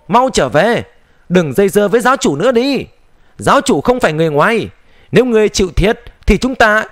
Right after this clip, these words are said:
cũng sẽ không giúp đỡ đâu." Cự Linh đạo quân vội dừng bước lại, bước nhanh tới chỗ đám người Thiên Ni Thánh Nhân. Cự Linh đạo quân cười khẩy nói: "Các vị đạo huynh, cầu tình cho hắn nên ta mới tha cho,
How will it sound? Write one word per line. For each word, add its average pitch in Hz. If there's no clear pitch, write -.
cũng 240
sẽ 254
không 214
giúp 269
đỡ 254
đâu." 240
Cự 220
Linh 247
đạo 220
quân 240
vội 180
dừng 160
bước 269
lại, 170
bước 233
nhanh 226
tới 208
chỗ 208
đám 220
người 190
Thiên 208
Ni 208
Thánh 202
Nhân. 202
Cự 226
Linh 262
đạo 220
quân 240
cười 180
khẩy 151
nói: 135
"Các 196
vị 151
đạo 139
huynh, 196
cầu 214
tình 156
cho 202
hắn 208
nên 185
ta 185
mới 220
tha 190
cho, 233